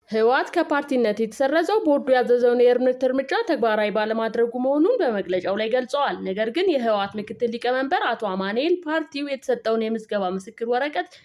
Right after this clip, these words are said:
እንደማይቀበል ሲገልጽ መቆየቱን ተናግረው ብሔራዊ ምርጫ ቦርድ ፓርቲዎች የሚመዘገቡበትና የሚተዳደሩበትን ስርዓት በማበጀት እንደ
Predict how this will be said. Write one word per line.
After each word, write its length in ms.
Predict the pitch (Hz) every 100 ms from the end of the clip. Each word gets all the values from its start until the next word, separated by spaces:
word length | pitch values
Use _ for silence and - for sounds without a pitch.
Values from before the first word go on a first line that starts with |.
| _ _
እንደማይቀበል 800 | 320 359 370 359 330 269 277 277
ሲገልጽ 360 | 294 269 247 -
መቆየቱን 560 | 208 202 180 185 185 202
ተናግረው 480 | 214 247 240 208 254 - - - _ _
ብሔራዊ 400 | 302 349 370 370
ምርጫ 260 | 330 320 302 277
ቦርድ 220 | 220 294
ፓርቲዎች 460 | 320 302 302 285 294
የሚመዘገቡበትና 1040 | 262 247 214 190 196 202 190 208 214 247 339
የሚተዳደሩበትን 1040 | 359 247 220 190 180 190 190 214 214 247
ስርዓት 280 | 277 285 294
በማበጀት 640 | 311 320 320 349 311 403 302
እንደ 160 | 233